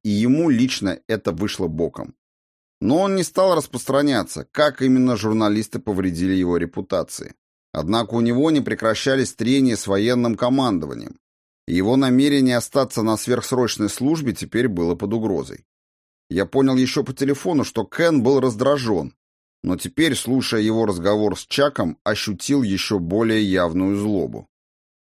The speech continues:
В его голосе звучал глубоко сидящий гнев, обида и тоска. «Люди должны знать, что творят эти нигеры», — сказал Кен.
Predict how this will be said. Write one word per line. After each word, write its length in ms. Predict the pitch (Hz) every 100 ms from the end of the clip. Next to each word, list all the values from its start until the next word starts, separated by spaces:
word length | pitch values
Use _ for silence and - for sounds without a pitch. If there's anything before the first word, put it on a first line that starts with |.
| _ _ _
В 60 | 82
его 260 | 95 110 123
голосе 440 | 117 165 160 143
звучал 440 | 113 120 - 139 127
глубоко 500 | 117 113 120 131 131
сидящий 560 | - 107 113 98 104
гнев, 500 | 92 98 117 135 - _ _
обида 580 | 95 90 80 95 82 71 _
и 60 | 92
тоска. 640 | - 151 - - 71 - _ _ _ _ _
«Люди 420 | - 104 156 151
должны 520 | 139 139 143 127 147 147
знать, 400 | 127 151 156 -
что 420 | - - 165 156
творят 560 | 147 127 127 127 113
эти 260 | 110 92 110
нигеры», — 640 | 110 120 113 92 80 65 - _
сказал 480 | - - 95 92 87
Кен. 440 | - 90 67 52